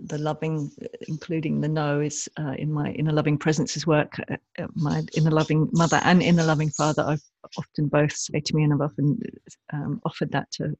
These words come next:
to others, is, "I love you when you say no. I love you when you say no, sweetheart. I love you when you say no." And to me, you know, if it comes full circle to what we were saying at the beginning, that,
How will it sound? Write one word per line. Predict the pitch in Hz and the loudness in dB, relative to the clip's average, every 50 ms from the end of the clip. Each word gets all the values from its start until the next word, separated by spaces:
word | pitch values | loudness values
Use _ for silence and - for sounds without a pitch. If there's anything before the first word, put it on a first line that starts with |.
| _ - | _ -14
to | - - - | -14 -10 -6
others, | - 151 147 151 151 143 - - - _ - - - _ _ _ - | -6 -4 -2 -2 -2 -2 -4 -6 -8 _ -16 -20 -20 _ _ _ -6
is, | - 143 156 143 - - - - - - _ - 151 | -4 -4 -4 -4 -6 -8 -12 -16 -20 -20 _ -8 -4
"I | 151 | -2
love | 156 156 143 143 151 | -2 -2 -2 -2 -4
you | 143 147 | -4 -2
when | 147 156 156 | -2 -2 -2
you | 156 | -4
say | - - - - 156 | -6 -6 -6 -6 -6
no. | 156 156 - - - - 160 160 - 269 | -4 -4 -4 -4 -6 -6 -8 -10 -8 -4
I | 254 | -4
love | 233 220 214 214 208 | -2 -2 -2 -4 -4
you | - 202 202 | -4 -4 -2
when | 202 202 196 | -2 -2 -2
you | 190 190 | -2 -2
say | - - - 156 147 | -4 -4 -4 -4 -4
no, | 143 156 160 143 | -4 -4 -4 -6
sweetheart. | 147 - - - - - 143 156 151 156 - - | -6 -6 -8 -10 -10 -10 -8 -8 -8 -10 -8 -8
I | 156 | -8
love | 151 160 156 160 151 | -8 -6 -6 -6 -6
you | 170 160 151 | -4 -4 -4
when | 147 143 156 | -4 -4 -4
you | 156 | -6
say | 151 - - - 156 156 | -8 -8 -10 -8 -8 -6
no." | 160 - - 170 160 147 - - - - _ - | -6 -6 -6 -8 -8 -10 -12 -16 -20 -20 _ -8
And | 170 160 | -8 -6
to | - - 165 | -4 -2 -2
me, | 170 165 | 0 0
you | 160 | 0
know, | 156 151 | 0 0
if | 156 - - | 0 -2 -6
it | - - | -8 -6
comes | - 151 143 147 147 | -4 -4 -4 -4 -4
full | - - 143 | -6 -10 -10
circle | 151 - - 156 156 151 - 160 | -8 -8 -6 -6 -6 -6 -8 -10
to | 147 - - | -12 -10 -10
what | - - - | -10 -8 -6
we | 143 147 | -4 -4
were | 143 | -4
saying | 143 - 151 156 156 156 151 | -6 -6 -6 -6 -6 -6 -6
at | - | -8
the | - | -10
beginning, | 139 - 156 - 156 156 160 156 151 151 | -12 -10 -8 -6 -4 -2 -2 -2 -2 -4
that, | 156 170 - 185 | -6 -8 -10 -14